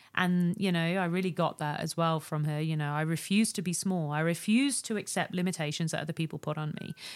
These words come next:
And I do, you know, you have to, you have to have people around you that you can learn that from. Um, and I just,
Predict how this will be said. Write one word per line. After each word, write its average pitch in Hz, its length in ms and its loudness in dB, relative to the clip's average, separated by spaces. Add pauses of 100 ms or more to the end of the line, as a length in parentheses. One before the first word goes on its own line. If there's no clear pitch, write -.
(240)
And 170 400 4
I 190 120 4
do, 185 120 0
you 180 420 2
know, 156 120 0
you 156 240 0
have 175 320 0
to, 165 340 -2 (160)
you 185 140 0
have 202 140 -2
to 196 100 0
have 175 80 -2
people 170 240 -2
around 160 320 0
you 170 80 0
that - 120 -6
you - 80 -4
can 156 220 0
learn 156 200 0
that 156 180 -2
from. - 340 0 (560)
Um, 190 460 4 (480)
and 196 480 4 (440)
I 202 140 2
just, 240 320 -2